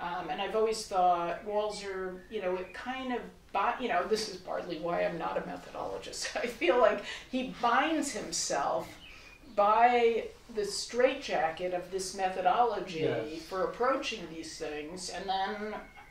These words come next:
Speaker 1: you know, I think a lot of plausible, um, points he makes fall by the wayside. I mean, he has a wonderful argument, you know, talking about, um, workplace democracy. He has a
Speaker 2: Mm.
Speaker 1: wonderful argument about workplace democracy.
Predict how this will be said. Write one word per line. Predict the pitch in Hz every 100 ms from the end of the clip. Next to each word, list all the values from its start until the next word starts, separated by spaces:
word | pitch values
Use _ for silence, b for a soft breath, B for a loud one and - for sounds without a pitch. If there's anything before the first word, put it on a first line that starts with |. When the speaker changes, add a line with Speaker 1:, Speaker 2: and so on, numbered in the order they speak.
| - - 240
Speaker 1:
you |
know, | 190 170
I |
think | 180 208 196 - -
a | 196
lot | 190 208
of | 208 -
plausible, | 214 214 240 233 190 185 180 - - - - -
um, | 104 185 185 98 B B B -
points | - 277 330 330
he | 220 -
makes | - - - - - - B B B -
fall | - 220 208
by | 208
the | 208
wayside. | 254 311 - 170
I | 214
mean, | 208
he | 208 285
has | 294 254
a | 190
wonderful | 180 240 269 - 180 165
argument, | 175 175 180 170 - 190
you |
know, | 180 -
talking | 190 190 190
about, | 165 170 170 170
um, | 175 165 170
workplace | 185 180 - 170 -
democracy. | 165 196 277 226 - 156 156
He | 247
has | 339
a | 233
Speaker 2:
Mm. | 135
Speaker 1:
wonderful | 127 - - - 214
argument | - 156 170 165 160 -
about | 180 175 170 180
workplace | 185 180 196 180 -
democracy. | 180 180 175 185 175 - -